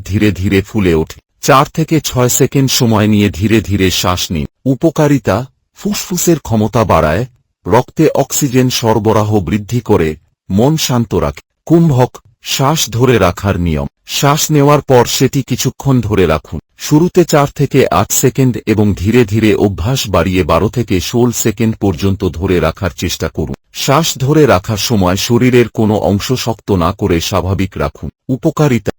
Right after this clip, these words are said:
ফুসফুসের কার্যক্ষমতা বাড়ায়, দেহে প্রাণশক্তি বৃদ্ধি করে, একাগ্রতা ও মানসিক স্থিরতা বাড়ায়।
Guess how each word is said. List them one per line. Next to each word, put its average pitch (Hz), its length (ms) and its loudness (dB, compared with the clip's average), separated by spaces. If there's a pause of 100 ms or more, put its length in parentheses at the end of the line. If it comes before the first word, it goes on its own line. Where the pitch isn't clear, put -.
(100)
ফুসফুসের 165 720 0
কার্যক্ষমতা 110 840 0
বাড়ায়, 78 320 0 (200)
দেহে 135 380 4
প্রাণশক্তি 135 760 0
বৃদ্ধি 101 380 -2
করে, 85 260 -2 (120)
একাগ্রতা 143 840 0
ও 107 120 2
মানসিক 107 540 0
স্থিরতা 113 500 0
বাড়ায়। 76 320 -2